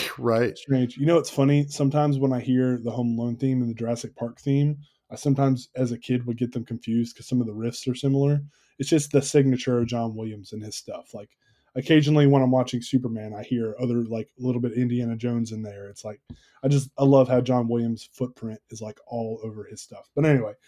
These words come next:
Speaker 2: the music, the, the quotes, the, the stunts, the premise, it's great for kids to watch and be entertained and feel like they can relate. It's a nightmare for parents <laughs> to relate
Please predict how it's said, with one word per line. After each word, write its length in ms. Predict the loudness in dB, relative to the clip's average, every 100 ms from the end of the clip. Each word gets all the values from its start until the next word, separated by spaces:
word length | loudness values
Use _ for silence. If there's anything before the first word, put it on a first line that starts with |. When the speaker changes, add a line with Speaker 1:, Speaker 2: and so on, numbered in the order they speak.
| _ _ _ _ _ _ 0
Speaker 2:
the 80 | 4
music, 500 | 4 6 4 2 _ _ -14
the, 180 | -10 -8
the 140 | -8
quotes, 540 | -4 4 6 6 0 -12
the, 280 | -4 -4 -4
the 100 | -8
stunts, 640 | -10 -6 2 4 4 -4 -12
the 160 | -12
premise, 420 | -6 0 0 0 -4
it's 140 | -2
great 240 | 2 2
for 260 | 0 -4 -4 -8
kids 320 | -2 0 0 0
to 80 |
watch 340 | 0 0 0 -2
and 80 | -2
be 100 | -2
entertained 460 | -4 -6 -6 -6
and 100 | -6
feel 280 | -6 -6 -6 _
like 180 | -14 -8
they 100 | -10
can 140 | -8 -6
relate. 380 | -2 -2 -4 _ _ -20 -20 -10
It's 180 | -8 -2
a 40 |
nightmare 440 | 2 2 4 2 0
for 100 | -2
parents 400 | -2 0 -2 0
<laughs> 20 |
to 80 | 2
relate 320 | 2 0